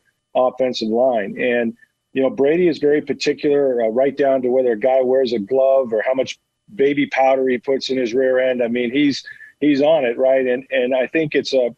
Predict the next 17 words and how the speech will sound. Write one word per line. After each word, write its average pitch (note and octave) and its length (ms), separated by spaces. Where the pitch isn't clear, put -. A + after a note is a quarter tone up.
it's B2+ 180
a A#2+ 100
huge D#3 380
loss, C3 500
uh, A#2 120
because B2 480
of B2+ 120
all C3 280
that B2 120
Ryan B2+ 320
Jensen C3 400
represents. C3 680
And B2 80
if A2 100
you C3+ 60
go F#3+ 160
back, F#3 260